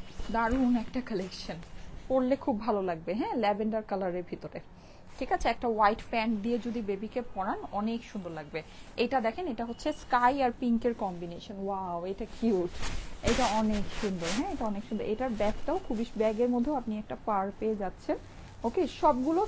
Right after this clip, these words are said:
সেম প্রাইসই হবে। এখানে দুই ক্যাটাগরি আছে, তো প্রাইস সবগুলোর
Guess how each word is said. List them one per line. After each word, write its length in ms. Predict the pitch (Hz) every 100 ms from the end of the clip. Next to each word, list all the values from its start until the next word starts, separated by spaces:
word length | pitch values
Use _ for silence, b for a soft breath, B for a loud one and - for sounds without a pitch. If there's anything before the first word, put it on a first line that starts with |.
| -
সেম 240 | 240 220
প্রাইসই 420 | 220 220 - 269
হবে। 220 | 240 170
এখানে 220 | 165 247 240
দুই 140 | 277
ক্যাটাগরি 500 | 277 277 277 294 294
আছে, 240 | 214 - - - - - -
তো 80 | 240
প্রাইস 260 | 262 262 -
সবগুলোর 540 | 302 240 226 277 370